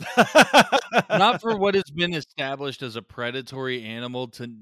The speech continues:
Speaker 2: not have some sort of sense of smell like that. No. Even with the rain and the mud, no.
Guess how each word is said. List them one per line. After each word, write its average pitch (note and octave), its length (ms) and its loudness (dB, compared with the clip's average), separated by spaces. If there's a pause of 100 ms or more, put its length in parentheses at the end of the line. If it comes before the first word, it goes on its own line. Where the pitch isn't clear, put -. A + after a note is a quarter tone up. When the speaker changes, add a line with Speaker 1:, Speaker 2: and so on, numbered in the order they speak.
Speaker 2:
not A2+ 460 -14
have A2 500 -12
some A#2 280 -10
sort A#2+ 260 -10
of A2 120 -12
sense A2 300 -14
of A#2 120 -18
smell A2 300 -16
like C#3+ 240 -12
that. F3 280 -10
No. G#2 480 -10 (140)
Even F3+ 400 -2
with E3+ 160 -2 (100)
the E3+ 100 -6
rain C3+ 340 -4
and B2+ 120 -10
the A#2 140 -8
mud, G2 320 -14 (200)
no. G#2 460 -12